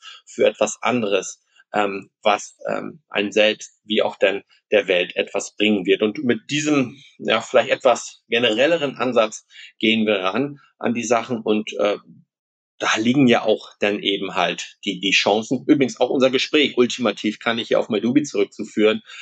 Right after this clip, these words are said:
weil MyDoobie hat mich dann auch ultimativ vielleicht zu LinkedIn gebracht und da haben wir uns dann kennengelernt halt. Also man sieht es schon, das passiert einfach und das kann man dann gar nicht stoppen.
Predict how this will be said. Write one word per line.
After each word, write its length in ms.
weil 140
MyDoobie 360
hat 120
mich 120
dann 140
auch 280
ultimativ 560
vielleicht 280
zu 80
LinkedIn 380
gebracht 480
und 80
da 80
haben 80
wir 60
uns 100
dann 160
kennengelernt 640
halt. 120
Also 160
man 160
sieht 200
es 120
schon, 280
das 180
passiert 460
einfach 320
und 80
das 140
kann 160
man 120
dann 120
gar 160
nicht 140
stoppen. 260